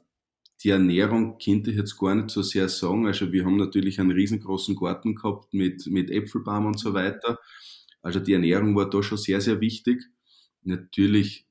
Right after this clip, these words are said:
das eine oder andere Fastfood, äh, zum, zum McDonald's oder so, das war definitiv <laughs> dabei. Aber im Großen und Ganzen sind wir sehr, sehr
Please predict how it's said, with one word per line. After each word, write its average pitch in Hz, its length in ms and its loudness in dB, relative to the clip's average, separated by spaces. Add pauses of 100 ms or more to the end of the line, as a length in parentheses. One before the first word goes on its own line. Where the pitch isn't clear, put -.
das 95 160 -2
eine 95 240 2
oder 95 120 0
andere 92 400 0
Fastfood, 98 800 -6
äh, 90 320 -4
zum, 92 340 -2
zum - 160 -4
McDonald's 92 580 -2
oder 95 160 0
so, 95 180 -4
das 92 200 -4
war 90 100 -2
definitiv 95 680 -2
<laughs> - 40 -4
dabei. 101 480 2 (580)
Aber 95 120 0
im 95 120 4
Großen 98 360 2
und 98 60 2
Ganzen 92 340 0
sind 98 200 0
wir 95 80 2
sehr, 95 200 0
sehr 95 440 -2